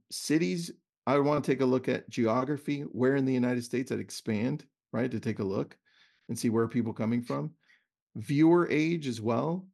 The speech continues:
I wanna make sure that I'm hitting the right population to see if they can afford what else, what I'm buying, my audience is right. We tend to see two things on YouTube. One is that it's, uh, it's this, about this age is right, twenty-five to thirty-four.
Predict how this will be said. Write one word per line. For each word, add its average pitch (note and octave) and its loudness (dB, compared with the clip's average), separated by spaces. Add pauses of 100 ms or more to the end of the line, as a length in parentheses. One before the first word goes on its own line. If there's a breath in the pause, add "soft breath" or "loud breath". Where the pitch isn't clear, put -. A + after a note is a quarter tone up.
(120)
I B2 -4
wanna B2+ 2
make B2 0
sure A#2+ 0
that A#2 0
I'm A2 -4
hitting A#2+ -2
the A2+ -2
right A2 -4
population A2+ -6
to - -12
see A#2+ -2
if A2 0
they A2 0
can A#2+ 0
afford B2 0
what A2+ -2
else, A2 -4
what G#2 -4
I'm G#2 -2
buying, C3 -4
my G2+ -4
audience G#2+ -4
is G2 -8
right. G#2+ -4 (600 loud breath)
We C#3 4
tend D#3 2
to D3 2
see C3+ 0
two D3+ -2
things C#3+ -2
on B2 0
YouTube. D#3 -4 (540)
One C3 -2
is A#2 -2
that A#2 -4
it's, A#2 -6
uh, A2 -2 (520)
it's - -8
this, B2+ 2 (100)
about C#3 0
this B2+ 0
age A#2+ 0
is G#2 -4
right, G#2+ -2
twenty-five A2 -4
to G2+ -8
thirty-four. G#2+ -4